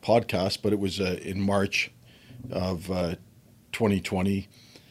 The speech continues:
So I'm very proud of the almost fourteen hundred members and their families who have accessed and utilized the services of the Encompass Mental Health Wellness Program.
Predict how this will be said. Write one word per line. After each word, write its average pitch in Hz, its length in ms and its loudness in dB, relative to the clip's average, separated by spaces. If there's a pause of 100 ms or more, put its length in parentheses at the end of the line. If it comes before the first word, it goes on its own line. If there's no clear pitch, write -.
(360)
So 113 420 6
I'm 117 200 6
very 131 180 12
proud 117 320 10
of 104 60 4
the 104 80 8
almost 104 300 4
fourteen 104 340 2
hundred 98 260 2
members 98 380 2
and 98 80 0
their 92 80 -2
families 98 460 0
who 107 80 2
have 87 100 -2
accessed 95 560 0
and 95 160 0
utilized 98 540 2
the 85 40 -8
services 92 540 -4
of 82 80 -8
the 90 120 -2
Encompass 90 520 -4
Mental 85 280 -6
Health 87 300 -4
Wellness 85 340 -6
Program. 82 560 -6